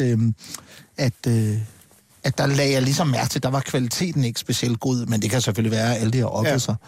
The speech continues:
Speaker 1: på den måde. Men hvis vi nu kommer væk fra det der med kvalitet, det var meget mere med det der med Whiskas kontra Snuki.
Speaker 2: Ja.
Speaker 1: At, at, at, øhm,
Speaker 2: Men man må også sige, det er jo også et meget, altså...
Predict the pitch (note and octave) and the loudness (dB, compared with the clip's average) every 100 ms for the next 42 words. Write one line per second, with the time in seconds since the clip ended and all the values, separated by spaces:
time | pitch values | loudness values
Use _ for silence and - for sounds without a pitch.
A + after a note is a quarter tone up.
0 | - - - D3+ D3 D3+ D#3 D3+ D#3 - | -16 -18 -4 0 2 2 2 2 2 2
1 | F#3 G3+ G3+ E3+ F#3 G3 F#3 E3+ E3 D3+ | 2 2 0 2 0 -2 -2 0 2 0
2 | D3 F3+ D#3 E3 D#3 D#3+ E3 D#3+ D#3+ C#3+ | -2 -2 0 2 2 2 4 4 4 2
3 | C#3+ D#3+ C#3+ C3+ C3 A#2 C3 - C#3 A#2 | 0 0 0 2 2 0 -2 -2 -2 -2
4 | - - - - A2 - A2 - A2 G#2+ | -2 -6 -6 -2 0 0 0 2 0 0
5 | A2+ C#3+ G3 C#3+ A#2 A#2 _ - _ _ | -4 -4 0 0 0 -6 _ -20 _ _
6 | _ _ _ _ _ _ - B2 - C3+ | _ _ _ _ _ _ -4 -4 -4 -4
7 | - _ - _ C3+ B2 - B2 A#2 A2+ | -6 _ -20 _ -4 -2 0 2 2 2
8 | A2+ G#2 G#2+ A2 A#2 - C3+ - - - | 0 0 0 0 -2 -6 -12 -12 -16 -12
9 | - D#3 E3 E3+ E3+ G#3+ F3+ D#3 D#3+ F#3+ | -6 -2 0 0 0 0 2 2 0 -2
10 | E3+ C#3+ D3+ F3+ - C3 B2+ | -2 0 2 0 -2 -4 -4